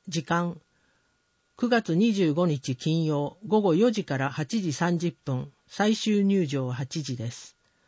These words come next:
二十六日土曜、午前十一時から午後七時、最終入場は六時です。場所、Gメッセ群馬、高崎市岩尾志町。費用は無料です。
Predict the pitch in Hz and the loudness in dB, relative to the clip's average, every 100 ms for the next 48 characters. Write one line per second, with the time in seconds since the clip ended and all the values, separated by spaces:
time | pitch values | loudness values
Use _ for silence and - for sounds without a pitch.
0 | _ _ _ 196 254 240 170 147 135 175 | _ _ _ 2 4 4 4 4 2 0
1 | 160 185 139 139 143 147 147 - - 240 | 0 -2 0 0 0 0 -4 -4 2 4
2 | 214 143 135 202 208 196 208 180 156 139 | 4 0 2 2 2 0 -4 -4 -4 -2
3 | 135 123 - 170 208 143 - - 160 123 | -2 -4 -4 -2 0 0 -2 -4 -4 -4
4 | 127 _ _ _ - - 214 220 226 220 | -8 _ _ _ -10 -2 0 2 2 4
5 | 214 202 139 135 123 135 131 180 135 117 | 4 2 0 -2 -2 -4 -4 -4 -4 -8
6 | 113 - - _ _ _ _ _ 156 160 | -10 -12 -20 _ _ _ _ _ -4 -2
7 | - 202 - - 180 226 233 226 - 156 | 0 -2 -4 -4 2 4 4 2 0 0
8 | 165 165 123 123 - _ _ _ _ - | 2 2 0 -4 -8 _ _ _ _ -8
9 | 160 214 220 233 - 170 147 165 190 190 | -4 -2 -2 -4 -4 -4 0 2 2 0
10 | - 143 123 - - _ _ _ _ _ | -2 -4 -4 -8 -16 _ _ _ _ _
11 | - 262 233 180 139 135 139 156 151 151 | -2 2 4 4 2 0 0 0 -2 -6
12 | - - | -8 -20